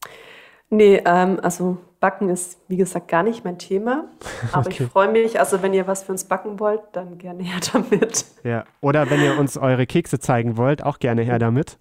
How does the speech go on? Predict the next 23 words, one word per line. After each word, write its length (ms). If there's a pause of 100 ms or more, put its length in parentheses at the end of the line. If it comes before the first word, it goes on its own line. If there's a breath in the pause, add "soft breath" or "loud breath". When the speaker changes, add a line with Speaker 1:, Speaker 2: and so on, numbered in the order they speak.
Speaker 1:
Ja, 720
genau. 540 (500)
Speaker 2:
Und 440 (240)
dann 380
bleibt 320
uns 180
nichts 220
anderes 340
übrig, 560 (400)
als 320
euch 300
ein 100
frohes 300
Fest 280
zu 140
wünschen. 440 (1080 soft breath)
Speaker 1:
Ja, 360
schöne 340
Feiertage. 840 (360)
Viel 140
Spaß 460
beim 160
Essen. 560